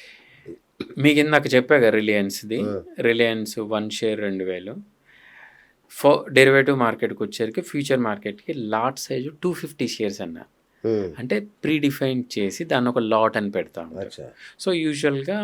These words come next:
Speaker 1: గ్లోబల్ మార్కెట్‌లో వన్ ల్యాక్ డాలర్స్ ఉంటుంది any lot size.
Speaker 2: అచ్చా.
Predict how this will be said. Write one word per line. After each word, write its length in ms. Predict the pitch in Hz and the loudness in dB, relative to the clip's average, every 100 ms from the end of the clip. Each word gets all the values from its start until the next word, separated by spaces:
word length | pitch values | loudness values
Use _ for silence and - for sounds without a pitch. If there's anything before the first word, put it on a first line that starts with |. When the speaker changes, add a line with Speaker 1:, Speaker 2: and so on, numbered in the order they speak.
| 196 147 131 - | -4 -6 -8 -8
Speaker 1:
గ్లోబల్ 380 | 120 123 123 117 | 4 4 4 0
మార్కెట్‌లో 520 | 104 101 104 101 214 | -2 -2 -6 -4 -4
వన్ 220 | 196 123 123 | 0 0 2
ల్యాక్ 220 | 123 - | 0 0
డాలర్స్ 400 | - 92 95 - | 2 2 0 -4
ఉంటుంది 380 | 90 82 87 92 | -14 -16 -16 -12
any 240 | - 101 95 | -6 -4 -4
lot 240 | 87 85 | -6 -10
size. 260 | - - - | -14 -14 -10
Speaker 2:
అచ్చా. 260 | 101 - | -12 -10